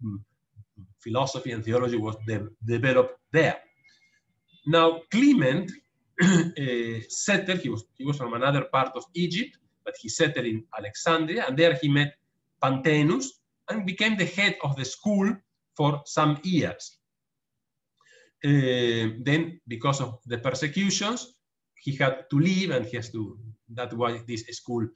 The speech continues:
eh, disappeared with the pass of time. But he wrote some books in, in the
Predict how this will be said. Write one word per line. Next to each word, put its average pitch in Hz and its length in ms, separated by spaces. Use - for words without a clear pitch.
eh, 98 600
disappeared 110 600
with 95 160
the 98 100
pass - 240
of - 160
time. 117 360
But 135 260
he 190 220
wrote 170 520
some 156 240
books 269 300
in, 104 360
in 101 80
the 95 140